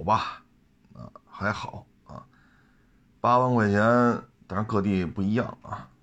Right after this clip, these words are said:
就代步而言是够啊。一点五六速自动四缸，啊，这相当于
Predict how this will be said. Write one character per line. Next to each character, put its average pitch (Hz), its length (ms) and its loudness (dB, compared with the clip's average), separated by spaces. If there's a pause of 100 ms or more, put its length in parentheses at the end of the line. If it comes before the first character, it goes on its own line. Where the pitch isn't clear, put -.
(260)
就 95 140 -10
代 104 200 0
步 110 140 -2
而 104 220 2
言 101 200 0
是 101 120 -6
够 - 320 -8 (500)
啊。 - 80 -20 (840)
一 98 160 -6
点 98 260 0
五 78 540 -2 (220)
六 87 200 -4
速 92 160 -4
自 90 140 -2
动 92 180 -2 (300)
四 - 260 -12
缸， 87 260 -4 (1200)
啊， - 320 -16 (600)
这 110 200 0
相 110 160 0
当 113 240 4
于 110 300 2